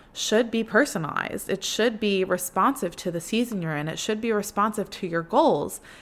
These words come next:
and what is realistic for you right now. <laughs> And if, you know, working out thirty minutes a day for a month isn't realistic and you try to do the consistency challenge, you're gonna get frustrated and let down and maybe,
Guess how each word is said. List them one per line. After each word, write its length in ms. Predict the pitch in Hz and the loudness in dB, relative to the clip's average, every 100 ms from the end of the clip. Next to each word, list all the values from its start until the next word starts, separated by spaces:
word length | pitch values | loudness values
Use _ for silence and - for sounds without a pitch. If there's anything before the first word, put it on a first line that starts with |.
| - | -6
and 220 | 202 185 | -2 2
what 160 | 208 - | 2 2
is 220 | 202 - | 0 0
realistic 540 | 214 220 262 - 403 | 2 4 4 2 -2
for 140 | - - | -2 -6
you 120 | - | -4
right 220 | - - | -4 -4
now. 400 | - - 214 220 | -4 -4 -6 -6
<laughs> 40 | - | 4
And 140 | 254 | 8
if, 300 | 269 262 - - - - - - | 8 6 0 -18 -20 -20 -20 -12
you 140 | - 220 | -2 2
know, 140 | 180 | 4
working 320 | 190 214 233 | 6 4 4
out 260 | 226 349 - | 4 4 2
thirty 240 | 202 190 | 0 2
minutes 320 | 170 170 180 | -2 -4 -4
a 60 | 180 | -2
day 220 | 170 170 | 2 2
for 180 | 175 170 | 2 0
a 80 | 160 | 2
month 320 | 160 175 - | 2 0 0
isn't 300 | 196 208 226 | 0 0 0
realistic 600 | 190 190 180 233 190 175 | 2 4 4 4 2 0
and 80 | 170 | -2
you 80 | 175 | -4
try 180 | - 214 | 2 4
to 100 | 208 | 4
do 100 | 202 | 0
the 100 | 175 | -2
consistency 640 | 175 165 277 254 208 196 | -4 -4 -2 -2 -2 -2
challenge, 300 | 185 180 180 | 0 -2 -2
you're 80 | 185 | -4
gonna 100 | 185 | -2
get 240 | 208 - | -2 2
frustrated 440 | 277 277 196 165 | 2 2 -2 -2
and 100 | 170 | -2
let 160 | 196 220 | 0 2
down 280 | 233 196 175 | 4 4 4
and 120 | 180 | 0
maybe, 340 | 208 220 214 | 0 2 0